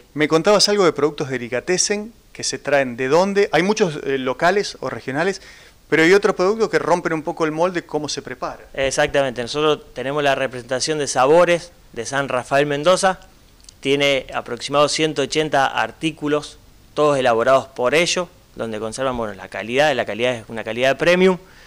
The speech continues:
Speaker 2: Y bueno, se destacan productos como tomates cherry confitados, ajos en almíbar, toma-,
Speaker 1: Ajos en almíbar.
Speaker 2: ajos en almíbar, tomate al Malbec, peras al Malbec, zanahorias confitadas, cubiletes de ajo. Tiene una línea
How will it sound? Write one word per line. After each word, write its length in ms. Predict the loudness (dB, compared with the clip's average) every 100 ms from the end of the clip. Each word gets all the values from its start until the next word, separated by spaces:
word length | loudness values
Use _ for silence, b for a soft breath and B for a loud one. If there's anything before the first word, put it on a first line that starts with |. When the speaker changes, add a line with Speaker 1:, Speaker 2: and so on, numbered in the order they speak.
| B B B
Speaker 2:
Y 120 | 0
bueno, 180 | 2 2
se 120 | 0
destacan 540 | -2 0 0 2 2 0
productos 520 | 0 2 2 2 -2
como 280 | -2 -4 -4
tomates 400 | -2 -2 -4 -2
cherry 300 | 0 0 -2
confitados, 720 | -8 -10 -2 2 4 2 -2 -6
ajos 560 | 0 0 0 -10 -10 -12
en 180 | -10 -8
almíbar, 560 | -6 -4 0 2 0 -2 -20 _ b b b -6
toma-, 240 | -4 -2 -4
Speaker 1:
Ajos 100 | -8
en 60 |
almíbar. 320 | -18 -18 -2
Speaker 2:
ajos 260 | 0 2 0
en 60 | 0
almíbar, 400 | -2 -2 -2 -2
tomate 400 | -2 0 0 -2
al 80 |
Malbec, 420 | -2 0 2 0 -2 -20 -10 0
peras 360 | 2 2 -2
al 120 | -6
Malbec, 440 | -4 -2 0 -2 -2 -18 -20 b b b
zanahorias 540 | -4 -2 2 4 2 0
confitadas, 720 | -6 -10 -4 0 2 2 -2 -12 -20 -10
cubiletes 580 | -4 -2 0 0 0 2
de 80 |
ajo. 320 | 2 2 -2 -6 b b b
Tiene 180 | -4 -2
una 120 | 0
línea 380 | 0 0 0 0